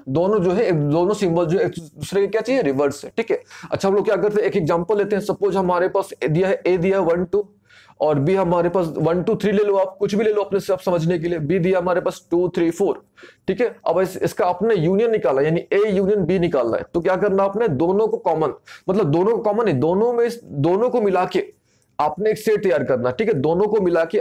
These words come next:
आपने एक ऐसा सेट तैयार करना है, ठीक है। <clears throat> चलो सेट, सेट तैयार करते हैं हम लोग पहले। तो देखो अब यहाँ पे वन टू थ्री और यहाँ भी तो टू थ्री तो दोनों में है, तो हमको मिला के अगर सेट तैयार करेंगे तो हमको क्या मिल जाएगा, वन टू थ्री फ़ोर,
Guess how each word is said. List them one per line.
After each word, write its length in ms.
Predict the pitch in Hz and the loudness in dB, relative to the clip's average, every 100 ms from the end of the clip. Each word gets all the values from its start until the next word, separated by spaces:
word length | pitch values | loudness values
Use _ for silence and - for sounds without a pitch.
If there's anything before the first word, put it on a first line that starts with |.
| - | 0
आपने 240 | 135 185 | -2 0
एक 100 | 190 | 0
ऐसा 180 | 156 220 | 0 -2
सेट 280 | 220 190 143 | -2 -2 0
तैयार 240 | 147 131 - | 0 0 0
करना 300 | 139 135 147 | -2 -2 -2
है, 200 | 196 254 - _ _ _ | 0 -2 -4 _ _ _
ठीक 120 | 196 | -2
है। 120 | 285 302 - _ - - - - | -2 -4 -10 _ -20 -20 -6 0
<clears throat> 200 | 175 110 - - | 0 -2 -8 -6
चलो 200 | - 117 | -2 -2
सेट, 260 | - 185 147 | 0 -2 0
सेट 240 | 220 214 | -2 0
तैयार 200 | 202 190 | 0 2
करते 280 | 208 208 220 | 0 0 0
हैं 60 | |
हम 60 | 208 | 0
लोग 120 | 202 | 0
पहले। 160 | 202 214 | 0 -2
तो 120 | 214 | 0
देखो 160 | 170 196 | 0 2
अब 220 | 165 170 | 2 2
यहाँ 140 | 175 196 | 2 2
पे 80 | 202 | 2
वन 160 | 190 | 2
टू 80 | 190 | 0
थ्री 140 | 220 226 | 0 0
और 140 | 180 | 0
यहाँ 200 | 170 - | 0 0
भी 100 | 190 | 0
तो 340 | 202 - _ 170 | 0 -2 _ -4
टू 200 | - 214 | -2 0
थ्री 140 | 226 | 2
तो 60 | 214 | 0
दोनों 260 | 190 214 226 | 2 2 2
में 100 | 208 | 0
है, 140 | 208 202 _ _ _ _ _ _ - | -4 -10 _ _ _ _ _ _ -2
तो 60 | |
हमको 240 | 185 175 202 | 0 2 2
मिला 240 | 165 170 | 2 2
के 60 | 202 | 2
अगर 140 | 208 208 | 0 -2
सेट 320 | - 220 208 | -2 -2 0
तैयार 220 | 185 160 | 0 0
करेंगे 260 | 147 170 185 | 0 0 0
तो 60 | |
हमको 120 | 190 185 | 0 0
क्या 160 | 233 | 0
मिल 140 | 202 147 | 2 2
जाएगा, 200 | 131 143 | 2 2
वन 300 | 143 180 180 | 2 0 -2
टू 220 | 180 165 | -2 -2
थ्री 220 | 151 151 143 | 0 -2 -2
फ़ोर, 240 | - - | -2 -8